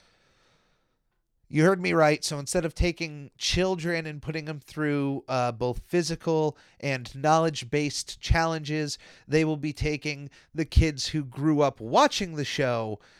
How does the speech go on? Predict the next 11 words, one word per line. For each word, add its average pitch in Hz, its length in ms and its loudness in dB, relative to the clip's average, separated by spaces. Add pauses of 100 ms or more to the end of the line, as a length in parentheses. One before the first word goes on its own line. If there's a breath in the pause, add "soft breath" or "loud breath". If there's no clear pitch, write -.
(340 soft breath)
going 156 320 2
through 135 560 -2 (180 soft breath)
what 143 140 0
I 135 120 2
imagine 175 460 -2
is 156 140 -6
still - 380 -2
going 156 240 -4
to 156 100 -8
be 139 220 -6
physical 143 800 -4